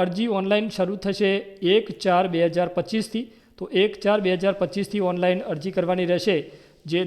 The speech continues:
દસ ચાર બે હજાર પચીસ એની છેલ્લી તારીખ છે, ત્યાં સુધીમાં ઓનલાઈન અરજી કરી લેવાની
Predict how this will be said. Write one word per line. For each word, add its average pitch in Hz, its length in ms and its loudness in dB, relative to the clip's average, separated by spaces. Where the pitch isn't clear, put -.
દસ 214 240 6
ચાર 190 280 6
બે 160 140 2
હજાર 185 280 2
પચીસ 185 320 -4
એની 175 200 -2
છેલ્લી 180 260 -2
તારીખ 185 240 2
છે, 196 80 -2
ત્યાં 190 200 -2
સુધીમાં 175 340 -2
ઓનલાઈન 160 300 -2
અરજી 147 260 -6
કરી 147 220 -2
લેવાની 143 340 -4